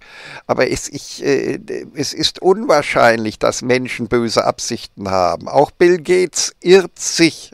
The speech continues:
nur. Der glaubt wirklich, dass die Menschheit unbedingt Impfungen brauche. Der hat kein Verständnis von und kein Gefühl für die Natur.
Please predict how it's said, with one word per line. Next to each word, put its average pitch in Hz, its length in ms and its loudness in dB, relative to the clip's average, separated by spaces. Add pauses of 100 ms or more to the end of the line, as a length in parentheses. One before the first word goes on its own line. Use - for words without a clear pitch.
nur. 110 460 4 (800)
Der 127 120 2
glaubt 185 760 2
wirklich, 196 560 2
dass 127 220 0
die 135 100 -4
Menschheit 131 480 0
unbedingt 127 520 -2
Impfungen 110 600 -2
brauche. 90 800 -2 (1000)
Der 120 200 2
hat - 200 -4
kein 165 260 2
Verständnis - 880 -2
von 120 400 0 (140)
und 120 160 -8
kein 135 240 -2
Gefühl 170 420 -4
für - 160 -6
die 135 160 0
Natur. 107 600 -2